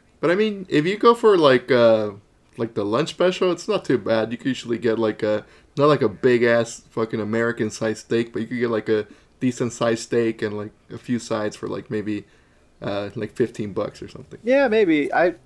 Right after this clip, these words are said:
Speaker 2: I didn't go to the Cheesecake Factory until, I think it was either early this year, before everything shut down. No, I think it was, like, late last year. Like, I had never been, and I finally went in, like, November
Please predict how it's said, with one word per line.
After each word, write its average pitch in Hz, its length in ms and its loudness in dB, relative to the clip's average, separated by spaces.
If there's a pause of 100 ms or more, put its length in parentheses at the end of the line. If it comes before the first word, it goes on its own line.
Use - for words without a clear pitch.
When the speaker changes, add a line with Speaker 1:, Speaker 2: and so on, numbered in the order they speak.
(120)
Speaker 2:
I 143 100 2
didn't 240 160 0
go 226 160 4
to 214 60 4
the 151 120 -8
Cheesecake 185 520 0
Factory 120 560 -2
until, 117 800 -6 (1200)
I - 40 -20
think 190 120 -2
it 262 40 2
was 185 140 4
either 160 360 2
early 202 360 2
this 151 320 0
year, 220 240 -2
before 147 420 -4
everything 160 280 -6
shut 156 320 -4
down. 160 400 -4
No, 180 140 2
I 170 100 2
think 202 120 2
it 214 40 6
was, 180 120 4
like, 139 140 0
late 135 240 0
last 120 400 -2
year. 110 220 -14 (920)
Like, 151 140 0
I 156 60 4
had 156 120 0
never 147 280 0
been, 123 300 -2 (420)
and 139 120 -8
I 127 60 -2
finally 123 320 -4
went 117 340 -12
in, 113 60 -20
like, 113 160 -18 (400)
November 110 480 -8